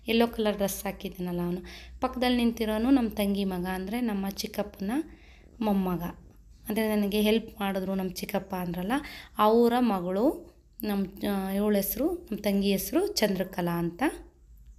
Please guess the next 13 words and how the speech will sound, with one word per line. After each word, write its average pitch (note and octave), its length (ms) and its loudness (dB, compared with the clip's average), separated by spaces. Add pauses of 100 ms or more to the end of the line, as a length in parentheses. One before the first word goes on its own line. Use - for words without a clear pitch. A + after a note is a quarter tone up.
(580)
ಅವ್ರ A3 140 4
ಫ್ಯಾಮಿಲಿನೂ G3 600 2
ಕೂಡ F#3+ 220 -4
ನಿಮಗೆ F3+ 680 0
ತೋರಿಸ್ತೀನಿ. F3+ 680 0 (2250)
ಇವರು C4+ 280 6
ಸ್ನೇಹಿತರೆ B3 540 2
ನಮ್ಮ A#3 180 4
ಮನೆಯವರ G#3+ 420 0
ಮಾವ G3+ 400 2 (120)
ಅತ್ತೆ, G3 300 -2
ಅಂದರೆ G#3+ 340 0
ನಮ್ಮ, A3 220 2